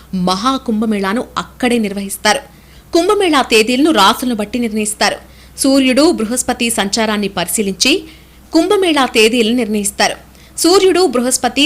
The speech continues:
సింహరాశిలో ఉన్న సమయంలో నాసిక్లో కుంభమేళా జరుగుతుంది. సూర్యుడు మేషరాశిలో ఉన్నప్పుడు హరిద్వార్లో జరుగుతుంది. గురుగ్రహం వృషభ రాశిలో, సూర్యుడు మకరంలో ఉన్నప్పుడు ప్రయాగ్రాజ్లో జరుగుతుంది. బృహస్పతి,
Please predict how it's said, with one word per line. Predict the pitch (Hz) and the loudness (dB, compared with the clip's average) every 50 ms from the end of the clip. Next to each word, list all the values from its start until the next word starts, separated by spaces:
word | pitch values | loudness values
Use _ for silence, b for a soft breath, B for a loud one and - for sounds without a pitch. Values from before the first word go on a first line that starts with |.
| 320 311 | 2 2
సింహరాశిలో | - 208 214 214 214 254 254 254 254 - 254 240 233 | 0 -2 -4 -2 0 0 0 0 0 0 0 0 0
ఉన్న | 226 214 214 | 0 -2 -4
సమయంలో | 214 - 202 185 202 208 202 196 196 202 214 220 - - | -2 -2 -2 -2 0 -2 -2 0 0 0 0 0 -2 -4
నాసిక్లో | 190 196 208 226 254 - - - - 226 233 277 | 0 2 2 2 2 0 -6 -6 -2 -2 0 0
కుంభమేళా | 277 - 262 233 233 269 254 254 226 214 202 | 0 -2 -4 -2 -2 0 0 0 -2 -2 -4
జరుగుతుంది. | - 196 190 190 - 208 196 190 - - B B B B B B B - | -4 -6 -8 -8 -10 -6 -4 -4 -4 -6 B B B B B B B -2
సూర్యుడు | - 330 349 415 427 440 415 403 | 0 2 4 4 6 6 4 4
మేషరాశిలో | 262 208 208 220 262 277 - 330 320 311 311 - 285 277 | 4 4 4 4 4 2 2 0 0 0 0 0 0 0
ఉన్నప్పుడు | 269 247 247 240 - - - 311 | 0 0 -2 -4 -2 0 0 0
హరిద్వార్లో | 302 - 202 196 220 220 - - 220 208 196 220 | 0 0 -2 -2 -2 -4 -4 -4 -2 -2 -2 -4
జరుగుతుంది. | 226 226 220 208 202 - 214 196 190 - - B B B B B B B B 190 | -4 -4 -4 -6 -6 -8 -8 -6 -6 -6 -8 B B B B B B B B -2
గురుగ్రహం | 233 247 269 254 226 247 226 202 214 247 277 277 - - 185 | 2 2 2 2 2 0 0 2 0 0 0 -2 -4 -8 -6
వృషభ | 175 196 208 208 285 277 262 | -4 -2 -2 0 0 0 0
రాశిలో, | 277 254 240 233 - 226 214 214 214 214 214 - | 0 0 -2 -2 -4 -2 0 2 0 0 -2 -4
సూర్యుడు | - 302 311 339 392 403 381 339 | -2 0 2 2 2 2 2 0
మకరంలో | 247 190 170 165 165 165 - 262 302 311 320 311 302 | 0 -2 -2 -4 -6 -6 -6 -2 0 2 2 2 2
ఉన్నప్పుడు | 294 262 262 247 - 277 294 277 269 277 277 B B B B B | 2 0 -2 -2 0 0 2 2 2 0 -2 B B B B B
ప్రయాగ్రాజ్లో | 240 247 262 277 302 311 302 277 240 220 220 220 240 | 2 2 4 6 4 4 2 2 0 0 0 -2 -2
జరుగుతుంది. | 233 254 233 226 - 240 220 208 185 - - - B B B B B B B 202 | -2 -2 -2 -4 -4 -6 -4 -2 -2 -4 -4 -10 B B B B B B B 2
బృహస్పతి, | 262 294 330 349 320 - 302 277 277 277 | 2 4 4 2 0 -2 -4 -2 0 0